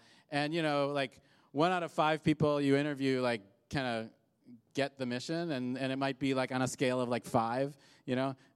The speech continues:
on average, if they get it. And then now you interview people, and, oh my God, they, they live and get the mission, um, like, crazy. And so, um,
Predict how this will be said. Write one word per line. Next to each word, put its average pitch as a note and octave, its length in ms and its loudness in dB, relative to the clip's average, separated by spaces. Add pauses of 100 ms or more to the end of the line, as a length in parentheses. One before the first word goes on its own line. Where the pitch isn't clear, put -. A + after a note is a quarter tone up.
on B2+ 220 -2
average, D3 420 -4
if C3+ 160 -8
they B2+ 140 -4
get B2+ 220 -6
it. D#3+ 140 -8 (300)
And C#3+ 140 0
then C#3+ 140 0 (180)
now D3 380 2
you F#3+ 180 0
interview G3 260 -2
people, G#3 360 -2
and, C#3+ 280 -2
oh F#3+ 140 0
my A2+ 160 -6
God, D3 300 -10
they, A#2 240 -8 (340)
they C#3 260 -2
live D3+ 560 2
and C3 200 -6
get C#3 300 -4
the C#3+ 80 -4
mission, F#3 600 -6 (400)
um, B2 540 -2 (680)
like, C3 240 0 (800)
crazy. F#3 640 -8
And C#3+ 160 -12
so, C#3+ 800 -6
um, B2+ 400 0